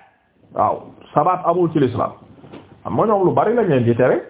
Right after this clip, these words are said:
après ñoom it dañuy tere seen bopp lu bari waaw sabaat bi <laughs> waaw muy samedi quoi gaawu bi hein léegi mu ne leen nag loolu la yéen lii moom pour yéen képp la ngeen bañ a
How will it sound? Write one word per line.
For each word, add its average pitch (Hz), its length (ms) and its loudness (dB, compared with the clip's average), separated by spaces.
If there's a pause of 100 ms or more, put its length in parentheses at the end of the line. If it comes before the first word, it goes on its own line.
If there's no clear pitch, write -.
après 156 200 2
ñoom 175 200 0
it 233 100 -4
dañuy 156 260 2
tere 151 220 2
seen 135 160 0
bopp 123 200 0
lu 123 140 2
bari 117 260 2 (520)
waaw - 180 -2 (600)
sabaat 123 280 0 (100)
bi 98 60 -20 (640)
<laughs> - 640 -20
waaw 85 200 0 (280)
muy 113 240 0
samedi 123 340 0
quoi 107 340 0
gaawu 107 300 0
bi 76 100 -14 (1200)
hein 131 320 0 (880)
léegi 160 300 2
mu 160 120 0
ne 151 100 0
leen 139 160 0
nag 123 140 0
loolu 110 220 2
la - 240 -8 (720)
yéen 117 300 2
lii 143 180 2
moom 135 200 0
pour 139 160 0
yéen 170 220 2 (140)
képp - 340 -4
la 156 80 0
ngeen 139 260 0
bañ 135 140 -2
a 160 120 -2